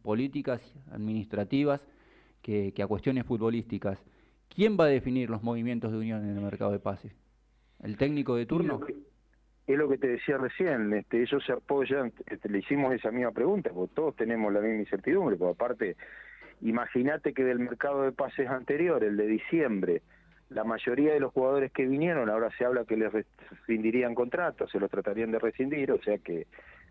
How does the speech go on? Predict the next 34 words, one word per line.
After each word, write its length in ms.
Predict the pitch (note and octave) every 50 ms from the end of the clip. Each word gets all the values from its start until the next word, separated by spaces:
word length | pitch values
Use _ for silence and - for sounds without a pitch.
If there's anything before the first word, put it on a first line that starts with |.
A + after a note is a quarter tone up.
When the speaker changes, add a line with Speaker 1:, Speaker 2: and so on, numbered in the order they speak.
| _
Speaker 2:
la 120 | - F2+ F2+
verdad 340 | F2 F2+ F#2 G2+ A#2 C#3 C3+
que 400 | - D3 C3 G#2+ F#2+ F2+ E2 - _ - - - - _ _ _
quienes 300 | - A2+ G2+ G2+ G#2+ A2
eligieron 540 | G#2 G2+ G#2 G2+ - C3 C#3 C#3+ C#3+ B2+ B2+
a 40 | B2
esos 200 | A#2 - A#2+ -
jugadores, 640 | - B2 B2 B2+ C3+ C#3+ C#3 C3+ C3+ C#3+ D#3 D#3 _ _ _ _ _ - _ _ _ _ _ _ _ -
no 220 | - G2+ G2+ G2
sé 160 | - - A2+ G2+ -
si 60 | -
Munúa, 580 | G#2 G#2 G#2 G2 G#2 B2 C3+ C#3+ C3+ C3 A#2 G#2
Batión, 640 | G2 G2 F#2+ F#2 - - B2 C3 B2+ B2 A#2+ A2 G2+
Espano, 560 | F#2 - - - - A#2+ A#2 A#2 G#2+ G#2+ A2
quién, 400 | G#2 - B2 B2 C3 C#3+ E3+ F3 - _ - - - - _ _ _ -
equivocaron 680 | - F2+ E2 - F#2+ F#2 F#2+ E2+ - A#2+ D3+ D#3+ B2+ -
feo, 380 | - D3 E3 D3+ A#2 G2 F2
porque 220 | E2+ F2+ F2+ F2 F2
la 80 | F2+
mayoría 400 | F#2 F#2+ F2+ - - A2 A#2 B2 A#2
de 60 | G#2+
esos 160 | - G#2+ -
jugadores 400 | - G#2 G2+ A2 B2+ C3 B2 A2
hoy 160 | A2 A2+ G2+
no 80 | G2 A#2
están 260 | A2 - - A2 G#2+
jugando, 600 | - A#2 A#2 B2+ C#3 C#3 C3+ B2+ B2 C3+ C#3+ D3+ _ _ - _ - - - _ _ -
Unión 280 | - A2+ A2 A#2 B2 A#2
está 180 | A2 - A#2+
viendo 340 | A2 A#2 B2+ A#2+ A2+ A2 -
cómo 200 | - A2+ A#2 A#2
se 120 | - A2+
puede 260 | G2+ G2 A2 A2+ A2 G#2
desprender. 640 | G2+ G2+ - - F#2+ G2 G#2+ B2+ C#3+ C3+ B2+ C3+